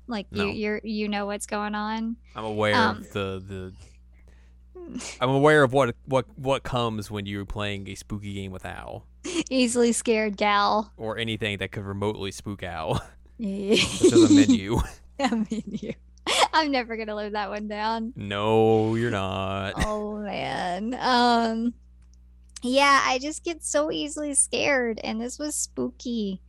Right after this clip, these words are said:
Speaker 1: Um, but you didn't have, you didn't have to deal with, like, I wasn't screaming into a mic or anything, so it wasn't, like,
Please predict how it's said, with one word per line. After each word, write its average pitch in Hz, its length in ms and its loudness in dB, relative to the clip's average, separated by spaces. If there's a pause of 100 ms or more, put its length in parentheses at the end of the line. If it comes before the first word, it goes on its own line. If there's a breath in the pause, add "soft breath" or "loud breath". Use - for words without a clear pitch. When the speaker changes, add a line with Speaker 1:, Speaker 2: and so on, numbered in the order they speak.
(520 soft breath)
Speaker 1:
Um, 214 400 0 (200)
but 233 200 4
you 277 120 6
didn't 330 200 4
have, 294 440 0
you 254 160 -4
didn't 269 240 -4
have 247 260 -6 (220)
to 233 140 -4 (220)
deal 226 220 -2
with, 220 140 -2
like, 208 300 0 (1900)
I 247 60 4
wasn't 247 280 2
screaming 233 360 2
into 208 200 -2
a 202 100 -2
mic 202 280 -4
or 214 100 -6
anything, 202 540 -6
so 208 520 -4 (1040)
it 269 40 -10
wasn't, 214 280 -2
like, 190 160 -2